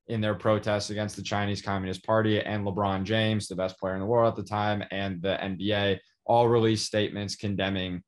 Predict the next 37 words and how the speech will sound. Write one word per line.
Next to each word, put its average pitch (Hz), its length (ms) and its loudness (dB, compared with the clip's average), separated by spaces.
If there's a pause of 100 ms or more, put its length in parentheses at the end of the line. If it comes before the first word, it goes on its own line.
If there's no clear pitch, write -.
(420)
his 107 300 2
words. 110 680 4
And 110 100 0
at 110 100 0
the 110 80 -6
same 110 300 -2
time, 120 560 0
the 110 160 0
N 110 140 2
B 107 160 0
A 107 160 2
will 104 340 0
write 98 320 -2
Black 92 260 -4
Lives - 280 -6
Matter 147 260 4
on 131 100 2
the 123 100 -4
court. 120 520 2
They 98 140 -4
will 95 520 0 (200)
have 101 280 -4
players 101 360 0
wear 101 240 0
social 101 420 -4
justice 95 500 -4
slogans 107 440 0
on 98 100 -2
the 95 80 -4
back 85 220 -2
of 90 80 -6
their 71 100 -4
jerseys. 104 500 -2
They 92 120 -2
did 92 160 -2
all 92 160 -2
this, 92 340 -4